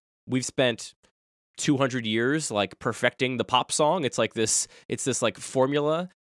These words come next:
Uh, it'd be the equivalent of, like I said, like, taking, like, you know, a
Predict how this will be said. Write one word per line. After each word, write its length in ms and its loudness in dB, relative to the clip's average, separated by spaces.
Uh, 260 4
it'd 200 2
be 80 4
the 100 2
equivalent 380 2
of, 100 0
like 160 4
I 40 4
said, 180 0
like, 140 0
taking, 320 -6
like, 280 -2
you 100 -4
know, 200 2
a 220 2